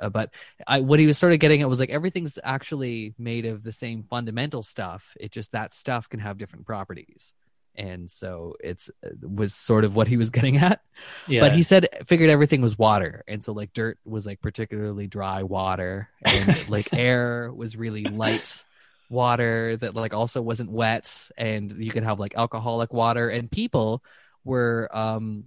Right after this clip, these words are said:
Speaker 1: like, uh, in, in, in, like, different proportions, hard and squishy, like, sentient water that could walk around. And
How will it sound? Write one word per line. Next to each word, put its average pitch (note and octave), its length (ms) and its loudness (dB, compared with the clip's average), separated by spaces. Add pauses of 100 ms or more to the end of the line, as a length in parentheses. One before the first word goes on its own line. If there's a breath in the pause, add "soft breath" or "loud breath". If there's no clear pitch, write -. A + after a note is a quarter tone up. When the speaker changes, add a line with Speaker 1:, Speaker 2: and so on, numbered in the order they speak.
(120)
Speaker 1:
like, G#2+ 300 -4 (280)
uh, G2+ 640 -6 (140)
in, A2 200 -10
in, G#2 240 -8
in, G#2 320 -10 (120)
like, G#2+ 160 -8
different D#3+ 260 -2
proportions, D#3 640 -4
hard D3 420 0
and C3 240 -6
squishy, B2 880 -6
like, A2 260 -10
sentient A#2+ 560 -8
water D3 400 0
that D#3+ 120 -6
could A2+ 160 -8
walk A#2 200 -2
around. A#2+ 440 -2
And A#2+ 160 -4